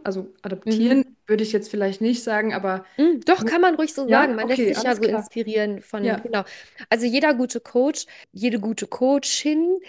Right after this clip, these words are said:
Speaker 2: äh, jede gute Therapeutin entwickelt mit der Zeit eine eigene Art und Weise zu arbeiten, die natürlich auf all diesen Ausbildungen und wissenschaftlichen Fundierungen fußt und auch fußen sollte, aber man bringt sich eben auch selbst zum Ausdruck. So wie ich immer zu euch sage,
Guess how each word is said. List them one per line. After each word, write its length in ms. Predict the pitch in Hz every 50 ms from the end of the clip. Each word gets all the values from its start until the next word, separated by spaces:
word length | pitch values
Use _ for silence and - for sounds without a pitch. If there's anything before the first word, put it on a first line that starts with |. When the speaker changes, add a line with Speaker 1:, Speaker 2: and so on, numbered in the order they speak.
| - - - - _
Speaker 2:
äh, 140 | - - 226
jede 260 | 233 226 254 233 254
gute 240 | 220 247 240 269 240
Therapeutin 880 | - - 262 214 208 208 208 - 233 214 226 269 - - 302 294 294 302 - - - - -
entwickelt 560 | - 233 208 208 208 277 294 - 320 302 -
mit 160 | 226 214 -
der 140 | 220 220 220
Zeit 420 | - - 233 240 254 277 277 -
eine 280 | - 214 208 202 - -
eigene 380 | 190 208 233 254 262 254 226
Art 200 | 202 208 214 214
und 160 | - 202 190 196
Weise 320 | 196 196 208 208 214 208
zu 180 | - - 214 -
arbeiten, 840 | - 180 185 185 170 180 160 165 170 165 _ - 160 160 165 180 175 - - - - - - - _
die 440 | 202 196 220 220 220 220 226 226 - -
natürlich 480 | 202 202 - - 277 285 294 302 -
auf 140 | - - -
all 180 | - 190 220 240
diesen 220 | 214 214 202 214
Ausbildungen 760 | - 185 214 240 - - 247 240 220 226 226 220 226 226 226
und 160 | 214 196 196
wissenschaftlichen 640 | 190 226 - - - - 214 - - 220 - - 202
Fundierungen 540 | - - 214 196 196 214 202 196 185 180
fußt 420 | 175 - - 240 247 320 320 - -
und 100 | 202 214
auch 100 | 202 -
fußen 400 | - - 214 196 - - 202 185
sollte, 460 | 175 180 175 185 208 254 254 - 254
aber 160 | 208 196 196
man 260 | 196 196 196 208 208 208 - - - - - _ _ _ _ _ _ _ _
bringt 260 | - 196 254 277 262 -
sich 220 | 262 247 - -
eben 200 | - 240 240 233
auch 280 | - - 247 262 254 220
selbst 460 | 190 165 196 190 185 185 - - -
zum 120 | - 220 214
Ausdruck. 440 | - 175 175 180 - - - 190 175
So 160 | - 233 269
wie 40 | 320
ich 100 | 311 -
immer 180 | 233 226 226
zu 140 | - - - -
euch 200 | 185 208 - -
sage, 420 | 247 247 254 240 254 - -